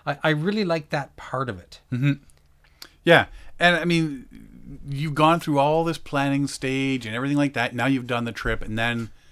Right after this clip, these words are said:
Speaker 2: it's over.
Speaker 1: Reap your rewards.
Speaker 2: Y-, it's over. So when you wake up on the very last day, and I've noticed this, things move slower.
Speaker 1: Yes. Yeah.
Speaker 2: People move slower.
Speaker 1: Yeah.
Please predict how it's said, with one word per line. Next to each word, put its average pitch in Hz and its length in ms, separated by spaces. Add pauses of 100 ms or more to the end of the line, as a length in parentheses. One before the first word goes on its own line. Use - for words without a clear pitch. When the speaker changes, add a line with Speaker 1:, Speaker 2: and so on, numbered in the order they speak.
(640)
Speaker 2:
it's 117 160
over. 107 240
Speaker 1:
Reap 151 340
your 190 140
rewards. 127 640
Speaker 2:
Y-, 117 180
it's 127 280
over. 123 340 (320)
So - 160
when 185 180
you 170 120
wake 196 260
up 190 220
on 165 100
the 139 80
very 139 320
last 120 480
day, 110 240
and 107 100
I've 160 160
noticed 139 420
this, 80 260 (560)
things 147 580
move 127 420
slower. - 760 (160)
Speaker 1:
Yes. 131 480 (560)
Yeah. 113 180 (100)
Speaker 2:
People 107 380 (180)
move 92 240
slower. - 320
Speaker 1:
Yeah. 117 180